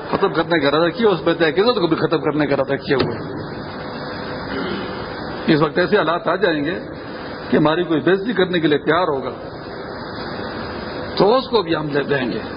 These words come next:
ہماری کوئی عزت ہی نہیں ہے۔" حضرت مولانا سعید خان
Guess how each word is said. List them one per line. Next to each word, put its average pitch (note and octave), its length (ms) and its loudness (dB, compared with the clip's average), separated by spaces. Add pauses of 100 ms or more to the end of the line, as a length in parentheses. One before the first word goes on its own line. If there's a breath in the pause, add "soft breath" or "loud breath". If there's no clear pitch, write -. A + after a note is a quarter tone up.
(140)
ہماری F#3+ 280 4
کوئی A3+ 160 2
عزت A#3 220 2
ہی E3 60 4
نہیں C#3 220 -4
ہے۔" - 280 -8 (3750)
حضرت F3 180 4
مولانا F3 300 4
سعید D3+ 180 2
خان E3 140 2